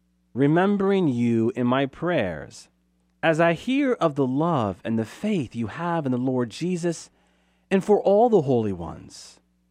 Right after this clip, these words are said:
so that your partnership in the faith may become effective in recognizing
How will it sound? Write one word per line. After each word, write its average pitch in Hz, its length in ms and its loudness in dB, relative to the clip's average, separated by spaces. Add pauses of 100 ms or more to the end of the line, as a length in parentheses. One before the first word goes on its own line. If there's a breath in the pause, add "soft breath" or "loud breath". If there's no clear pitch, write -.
(300)
so - 180 0
that 156 160 0
your 151 320 4
partnership 156 760 -2
in 135 80 -2
the 113 80 -2
faith 165 440 -2
may 123 160 0
become 123 500 -2
effective - 960 -6 (540)
in 127 160 0
recognizing 135 720 0